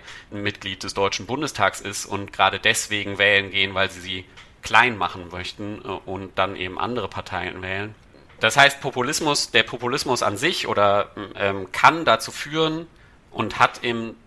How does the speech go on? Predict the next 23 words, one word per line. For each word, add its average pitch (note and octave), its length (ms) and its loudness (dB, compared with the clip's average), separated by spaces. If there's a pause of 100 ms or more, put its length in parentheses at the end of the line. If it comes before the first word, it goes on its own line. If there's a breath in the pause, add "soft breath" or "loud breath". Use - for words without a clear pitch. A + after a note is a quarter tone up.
(100)
Fall A#2+ 320 4
der G#2 180 6
A G2 120 6
F - 100 -2
D, B2 340 -2
glaube G2+ 300 2
ich, - 60 -4
schon A#2 240 0
dazu G#2+ 280 -4
geführt, A#2+ 440 -8 (320 loud breath)
dass G#2 160 0
die G2 120 -8
Wahlbeteiligung G#2+ 720 6
an G2 180 0
sich - 360 -4
gestiegen E3 460 -4
ist, - 400 -6 (120)
ähm, A2 400 0
weil C3 400 6
sie A2 160 -6
zu G#2+ 200 -8
mehr A#2+ 480 4 (360 loud breath)
Wettbewerb C3 720 4